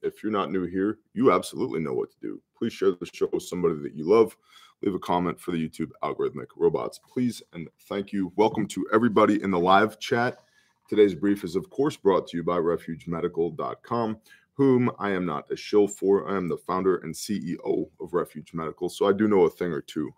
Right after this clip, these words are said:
about R M. We'll talk more about Refuge Medical later in the brief.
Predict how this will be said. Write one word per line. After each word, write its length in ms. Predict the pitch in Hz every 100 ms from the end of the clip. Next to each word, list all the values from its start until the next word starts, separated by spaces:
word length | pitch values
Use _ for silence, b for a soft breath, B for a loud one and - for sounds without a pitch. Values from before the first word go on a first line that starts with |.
| -
about 260 | 80 82 73
R 240 | 78 85
M. 220 | 87 80 B B B B _
We'll 80 | -
talk 320 | 123 117 -
more 240 | 98 104
about 400 | 98 87 85 - - -
Refuge 360 | 98 90 82 76
Medical 420 | 85 76 65 67 - 90
later 280 | 92 90
in 60 | 80
the 60 | 71
brief. 460 | 95 95 - -